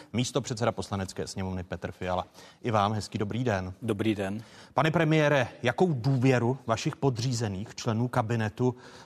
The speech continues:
Speaker 1: eh, máte, když ministryně Maláčová vás takto ironicky, eh, vyzývá k tomu, že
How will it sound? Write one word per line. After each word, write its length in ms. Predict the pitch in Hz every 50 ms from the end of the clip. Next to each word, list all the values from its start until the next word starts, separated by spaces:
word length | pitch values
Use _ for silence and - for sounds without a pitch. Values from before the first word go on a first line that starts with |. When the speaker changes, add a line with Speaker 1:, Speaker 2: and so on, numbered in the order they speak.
| - -
Speaker 1:
eh, 40 | 104 101 104 101 101 95 95 98 - -
máte, 560 | 107 117 110 104 - - - 104 87 95 120 - -
když 580 | 104 107 110 98 113 110 110 107 - - - 110
ministryně 580 | 107 101 104 104 104 - - - 98 107 110
Maláčová 580 | 104 101 95 95 98 95 - - 98 101 98 98
vás 240 | 101 101 92 - -
takto 300 | - 90 - - 117 - -
ironicky, 680 | 117 98 95 90 92 90 - - - - 110 101 98 - _ - - - - - - - -
eh, 280 | 104 101 95 95 95 92 - -
vyzývá 460 | 101 107 104 101 107 110 107 107 101
k 80 | - -
tomu, 300 | - 95 101 104 104 107
že 320 | - 117 110 104 101 98